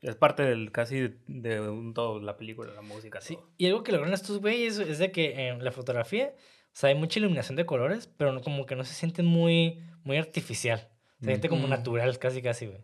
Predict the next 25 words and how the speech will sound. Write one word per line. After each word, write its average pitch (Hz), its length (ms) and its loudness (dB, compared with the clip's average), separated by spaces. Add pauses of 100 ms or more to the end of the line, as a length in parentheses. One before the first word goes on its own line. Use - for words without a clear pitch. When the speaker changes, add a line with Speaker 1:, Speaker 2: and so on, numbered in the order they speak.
Speaker 3:
Ujú. 123 400 -4 (340)
Speaker 1:
Sí. 117 260 -2 (720)
Speaker 3:
¿Sabes 196 340 0
algo 214 180 2
que 190 80 -2
ahorita 147 220 -2
que 190 80 -2
dijiste 131 240 -4
de 175 60 -2
la 175 120 -6
c-, - 440 -16
cinematografía 131 840 -4
y 151 120 -6
de 131 160 -2
la, 101 460 -4 (1200)
y 143 120 -2
del 120 160 -2
color 120 300 -2
y 139 40 -4
todo 139 220 -2
eso, 160 360 -4
y 120 80 -6
las 110 220 -8
luces 123 200 -6
neones, 127 400 -6